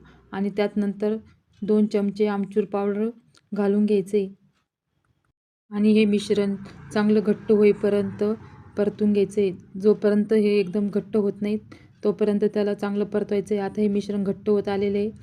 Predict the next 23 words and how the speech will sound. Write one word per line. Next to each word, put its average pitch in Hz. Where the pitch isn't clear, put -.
आता 208
मी 208
गॅसची 196
फ्लेम 208
बंद 196
करते. 135
आता 190
हे 214
मिश्रण 208
एका 202
प्लेटमध्ये 196
काढून 202
घ्यायचं 190
आहे 196
आणि 196
त्याला 208
थोडंसं 202
थंड 196
होऊ 208
द्यायचं 196
आहे. 185
थंड 196
झाल्यावर 196